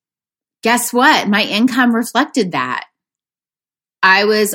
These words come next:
on a good month, I was maybe bringing in five thousand on a good month, on a great month. Mostly it was, like, twenty-five hundred, thirty-five hundred. And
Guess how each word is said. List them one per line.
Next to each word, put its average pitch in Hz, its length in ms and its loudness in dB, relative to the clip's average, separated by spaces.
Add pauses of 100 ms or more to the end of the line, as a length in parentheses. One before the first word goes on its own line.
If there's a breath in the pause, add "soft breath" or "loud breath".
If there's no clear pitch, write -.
on 214 140 2
a 208 60 2
good 208 320 0
month, 247 440 4
I 196 100 0
was 190 220 -2
maybe 190 260 -2
bringing 202 400 -4
in 196 180 -4
five 185 440 0
thousand 165 460 0
on 147 140 -4
a 151 60 -6
good 147 240 -6
month, 98 240 -8 (560)
on 170 140 -2
a 160 80 -2
great 165 440 -2
month. 156 360 -8 (760)
Mostly 214 460 0
it 131 100 -4
was, 170 140 -6
like, 160 300 -2 (480)
twenty-five 151 440 -4
hundred, 156 720 -2 (460)
thirty-five 147 420 -4
hundred. 151 720 -2 (1700)
And 220 640 4